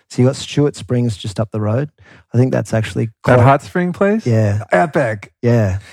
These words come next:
Speaker 2: Did you go in the tubs
Speaker 1: Yes.
Speaker 2: inside?
Speaker 1: Yes, the tub, the sauna, then the fresh
Speaker 2: Yeah.
Speaker 1: water. Yeah.
Speaker 2: Dude, when I went in the, I was up at this farm called Belcampo up there a few years ago. And of course, everywhere I go, the first thing I do is Google, "Where's the hot springs?"
Speaker 1: Okay. Yeah,
Speaker 2: Number
Speaker 1: yeah,
Speaker 2: one.
Speaker 1: yeah.
Speaker 2: I mean,
Speaker 1: <laughs>
Speaker 2: absolute first thing.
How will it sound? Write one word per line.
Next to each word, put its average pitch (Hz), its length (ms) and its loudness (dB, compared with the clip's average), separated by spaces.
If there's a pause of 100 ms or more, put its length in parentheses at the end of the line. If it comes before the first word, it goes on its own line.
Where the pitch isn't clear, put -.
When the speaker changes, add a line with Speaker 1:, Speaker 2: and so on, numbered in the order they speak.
(120)
Speaker 2:
Did 135 160 -2
you 156 120 0
go 185 160 2
in 180 80 0
the 160 100 0
tubs 117 680 -2
Speaker 1:
Yes. 117 120 2 (100)
Speaker 2:
inside? 165 540 -2
Speaker 1:
Yes, 117 220 0
the 127 100 -2
tub, 131 280 2
the 117 80 -8
sauna, 117 360 -2
then 117 140 0
the 113 80 -2
fresh 156 220 2
Speaker 2:
Yeah. - 160 0
Speaker 1:
water. 95 360 -4
Yeah. - 80 -6 (120)
Speaker 2:
Dude, 156 160 0
when 123 140 0
I 147 100 0
went 180 180 -2
in 165 80 -2
the, 147 180 -4
I 127 60 4
was 143 180 0
up 143 140 -2
at - 60 -18
this 110 360 -4
farm 120 360 -2
called 95 260 -2
Belcampo 92 800 -4
up 95 160 -4
there 85 140 -2
a 82 40 -4
few 98 200 -8
years 98 260 0
ago. 87 320 -2
And 87 160 -2
of - 160 -6
course, - 180 -2
everywhere 104 360 2
I - 40 -2
go, 85 360 0
the 95 80 -4
first 101 260 -2
thing 98 140 -2
I 92 40 -2
do 92 180 0
is 87 100 -4
Google, 92 340 -2
"Where's 87 240 -2
the 87 100 -2
hot 78 220 -6
springs?" - 380 -12
Speaker 1:
Okay. 110 200 -6
Yeah, 101 60 -10
Speaker 2:
Number 110 240 4
Speaker 1:
yeah, 110 80 4
Speaker 2:
one. 110 100 2
Speaker 1:
yeah. 110 60 2
Speaker 2:
I 113 60 2
mean, 104 180 2
Speaker 1:
<laughs> - 0 -
Speaker 2:
absolute 110 500 2
first 92 300 -4
thing. 76 240 -8